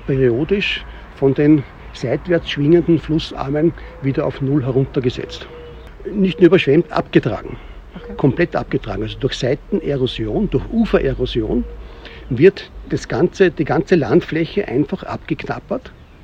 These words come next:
Speaker 1: zu Wasser gemacht, zu Wasser, wird Teil der Wasserfläche, äh, und in der Folge später auch wieder mal durch Aufsandung, durch Aufkiesung,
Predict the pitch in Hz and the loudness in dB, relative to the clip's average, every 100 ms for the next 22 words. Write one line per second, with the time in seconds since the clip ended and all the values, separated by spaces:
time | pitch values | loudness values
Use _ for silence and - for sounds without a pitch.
0 | - - - - - 127 110 - 139 139 | -20 -20 -20 -4 0 2 0 -2 -2 -2
1 | - - - - - 135 110 - 143 - | -4 -12 -18 -16 -2 0 0 -2 -6 -6
2 | - - - 156 - 127 123 101 - 165 | -16 -12 -2 -2 0 -2 -2 -4 -2 -2
3 | 139 151 - 233 - - - - - - | -2 -4 -4 -8 -12 -20 -20 -20 -20 -10
4 | 139 151 - - - - 156 208 247 - | -4 -4 -4 -16 -20 0 4 4 4 -4
5 | - - - - - - - 175 151 - | -20 -20 -20 -20 -20 -8 -2 2 2 4
6 | 135 165 202 - 139 - 185 139 - 143 | 4 4 0 0 -2 0 0 0 -2 -2
7 | 170 165 165 175 156 139 - 131 - 160 | 2 4 2 2 0 0 -2 -6 -4 -2
8 | 175 180 165 147 113 135 - 156 165 170 | 2 2 0 -2 -4 -6 -4 -6 -2 -2